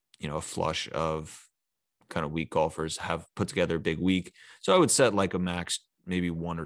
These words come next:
two of, of some of these guys. And then kind of the next tier that, you know, we're gonna wanna manage, uh, and set some limits on are, like, Straka, Doug Ghim, Tom Hoge, Schenk. Um,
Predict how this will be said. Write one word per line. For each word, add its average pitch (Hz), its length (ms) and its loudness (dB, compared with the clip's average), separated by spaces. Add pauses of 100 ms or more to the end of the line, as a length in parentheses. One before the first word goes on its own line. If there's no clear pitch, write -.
two 90 400 0 (120)
of, 92 320 4
of 90 140 0
some 104 160 0
of 95 60 -2
these 92 160 0
guys. 92 320 0
And 87 80 -6
then 95 120 -2
kind 110 140 0
of 98 60 0
the 87 80 -2
next 85 340 -6
tier 87 300 0
that, 85 220 -2 (100)
you 82 80 -6
know, 82 120 -4
we're 85 160 -2
gonna 85 120 -4
wanna 82 200 -4
manage, 82 560 -4 (500)
uh, 78 420 -6
and 85 180 -4
set 78 220 0
some 82 220 -2
limits 82 280 -4
on 78 220 -2
are, 76 80 -4
like, 67 180 -4
Straka, 82 840 0 (340)
Doug 76 300 -4
Ghim, 85 440 0
Tom 80 280 -4
Hoge, 85 800 0 (320)
Schenk. 87 640 -2 (1500)
Um, 80 760 -6